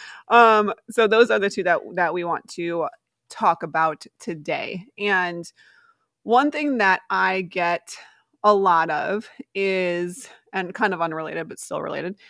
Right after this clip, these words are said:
Speaker 2: is, like, when I do all on my Instagram, I do, like, a lot of swaps and, like,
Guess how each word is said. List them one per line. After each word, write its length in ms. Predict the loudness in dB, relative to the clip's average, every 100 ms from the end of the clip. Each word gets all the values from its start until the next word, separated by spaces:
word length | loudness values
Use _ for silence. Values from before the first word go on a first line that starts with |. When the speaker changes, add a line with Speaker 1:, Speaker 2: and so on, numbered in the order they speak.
| _ -2
Speaker 2:
is, 220 | 0 2
like, 160 | 2
when 100 | 2
I 140 | 2 2
do 200 | -2 -2
all 280 | 2 4 4
on 160 | 2
my 120 | -2
Instagram, 320 | -4 -4 -4 -4
I 40 |
do, 100 | -4
like, 140 | -6
a 60 | -6
lot 180 | -6 -6
of 100 | -8
swaps 640 | -12 -4 -4 -4 -10 -18 -12
and, 320 | -6 -6 -2
like, 320 | -2 -2 -6